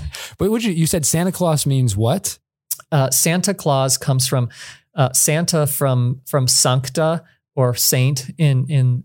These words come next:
Speaker 2: and so from, for Saint, holy, and then Claus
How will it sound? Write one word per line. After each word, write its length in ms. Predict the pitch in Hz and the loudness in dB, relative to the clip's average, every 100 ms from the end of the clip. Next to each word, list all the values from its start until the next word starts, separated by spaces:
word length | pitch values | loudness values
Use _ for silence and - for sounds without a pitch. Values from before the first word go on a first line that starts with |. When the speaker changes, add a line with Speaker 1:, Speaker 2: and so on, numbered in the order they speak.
| _ | _
Speaker 2:
and 280 | 147 131 127 | 0 2 0
so 220 | - 135 | 0 0
from, 380 | 127 135 127 127 | 0 0 0 -2
for 160 | - | -2
Saint, 480 | 131 135 131 147 - _ - | 0 2 2 -2 -6 _ -4
holy, 420 | 147 127 135 139 - _ | 0 2 0 -4 -16 _
and 160 | - 143 | -2 0
then 140 | 131 | 0
Claus 520 | 127 151 143 156 - | -2 0 0 2 0